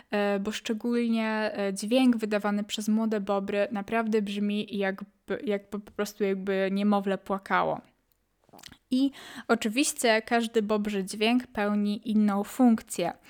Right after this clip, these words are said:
E, możemy wyróżnić na przykład charakterystyczny odgłos powitalny,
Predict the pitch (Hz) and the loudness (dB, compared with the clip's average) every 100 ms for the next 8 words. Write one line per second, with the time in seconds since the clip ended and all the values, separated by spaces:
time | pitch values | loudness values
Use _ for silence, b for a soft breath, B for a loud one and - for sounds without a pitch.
0 | B B B - 202 214 226 339 330 240 | B B B 2 4 4 4 2 4 2
1 | 262 254 254 240 240 214 208 - 262 - | 2 4 4 4 2 0 -2 -2 -4 0
2 | 226 220 - - 226 220 - 220 214 - | 2 2 0 -2 2 2 0 -2 -2 -4
3 | 254 - - 220 220 214 - 226 220 - | -6 -4 -4 -2 -2 -2 -2 -4 -2 0
4 | 214 196 196 226 311 | 0 0 0 2 0